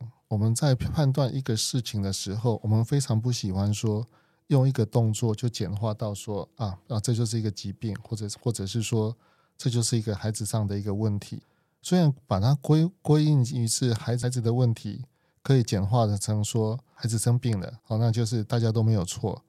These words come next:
那当然也不会错。你过早的，或是你用不正确的去给他标签的话，对孩子的发展，还有整个孩子发展，其实都并不是好事。呃，当你遇到一个专家没有办法给你一个足够的部分的时候，要思考看看他能不能给你一个正确引导，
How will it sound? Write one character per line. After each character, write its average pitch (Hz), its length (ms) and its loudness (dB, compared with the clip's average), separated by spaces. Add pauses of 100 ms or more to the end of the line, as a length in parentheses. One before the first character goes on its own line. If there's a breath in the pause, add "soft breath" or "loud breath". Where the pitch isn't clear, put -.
(120)
那 117 140 2
当 110 180 0
然 104 140 0
也 107 80 -4
不 107 140 -2
会 107 100 2
错。 98 320 -6 (200 soft breath)
你 107 120 0
过 156 220 2
早 90 180 0
的， - 200 -8
或 123 100 0
是 123 140 0
你 117 100 0
用 110 100 2
不 110 140 -2
正 131 220 4
确 127 160 2
的 107 60 2
去 110 120 -4
给 107 100 -2
他 98 120 2
标 110 200 0
签 110 220 0
的 107 140 0
话， 98 180 -2
对 135 180 0
孩 107 140 2
子 104 140 -2
的 101 60 0
发 104 200 0
展， 104 260 -2
还 - 160 -6
有 110 60 0
整 98 160 -4
个 95 120 -4
孩 107 80 -4
子 107 120 -8
发 104 120 -6
展， 107 100 -4
其 113 160 -6
实 110 80 -2
都 110 120 -2
并 113 200 2
不 95 100 -2
是 104 100 -2
好 98 220 -2
事。 - 320 -6 (280)
呃， 110 200 2
当 175 220 4
你 117 100 4
遇 127 160 2
到 120 160 4
一 117 60 2
个 110 100 0
专 113 260 2
家 117 260 0 (240)
没 123 100 6
有 123 80 6
办 120 180 2
法 104 100 2
给 107 140 -2
你 117 400 0
一 127 100 -2
个 117 80 4
足 107 220 -2
够 120 160 2
的 104 80 2
部 101 220 -2
分 104 160 0
的 90 120 2
时 - 120 -4
候， 98 200 0 (280 soft breath)
要 117 120 2
思 120 200 0
考 104 180 -2
看 107 220 -2
看 104 200 -2
他 143 180 -2
能 127 120 4
不 113 80 2
能 113 80 0
给 104 140 -4
你 107 60 -2
一 - 20 -2
个 104 100 -6
正 110 240 -2
确 107 180 -2
引 95 220 -4
导， - 340 -8